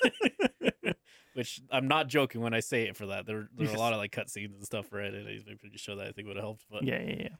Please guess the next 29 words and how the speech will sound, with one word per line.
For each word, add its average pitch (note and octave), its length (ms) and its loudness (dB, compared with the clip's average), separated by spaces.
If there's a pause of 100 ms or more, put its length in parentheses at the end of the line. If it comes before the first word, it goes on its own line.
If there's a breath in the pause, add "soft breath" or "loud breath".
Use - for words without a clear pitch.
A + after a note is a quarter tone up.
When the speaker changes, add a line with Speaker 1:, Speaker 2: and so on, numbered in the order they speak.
(200)
Speaker 1:
anyways, C#3 460 2 (440)
uh, D#3 280 4
no, D3 180 2
I C#3+ 120 6
really D#3+ 240 6
like C#3+ 240 4
it. C#3+ 260 0 (480)
Um, C3 580 2 (920)
I - 60 0
think F#3 240 0
a E3+ 80 8
lot D3 260 6
of D#3 160 2
what C#3+ 120 4
I C#3 60 6
enjoy B2+ 300 4
about C#3 240 4
this D3+ 360 0
is B2 160 0
it's A#2+ 180 -2
a A#2 40 0
lot A#2+ 240 6
more B2+ 160 2
subdued D3 680 0
versus, D3+ 520 2 (200)
versus C#3 480 -2
The D3 120 0
Ring. D3 360 -2 (180)
Speaker 2:
Mm-hmm. B2 440 2